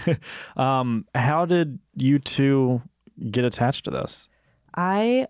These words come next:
Speaker 2: on set, when I meet new people, I kind of like to ask them, like, "Okay, what's your end goal?" Like,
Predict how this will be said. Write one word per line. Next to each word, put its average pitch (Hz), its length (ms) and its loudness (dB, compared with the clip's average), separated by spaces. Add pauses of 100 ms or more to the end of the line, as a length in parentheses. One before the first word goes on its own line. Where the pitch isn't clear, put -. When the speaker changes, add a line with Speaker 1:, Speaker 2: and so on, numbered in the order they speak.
(100)
Speaker 2:
on 190 180 2
set, 170 520 -2
when 185 180 0
I 170 80 2
meet 170 200 0
new 175 100 2
people, 185 420 0
I 175 60 -4
kind 180 180 0
of 160 120 -2 (140)
like 170 180 -2
to 165 60 -4
ask 156 200 -6
them, 170 120 -2
like, 160 200 -2
"Okay, 233 200 0
what's 185 220 0
your 196 100 -2
end 175 220 0
goal?" 160 160 0
Like, 151 180 -2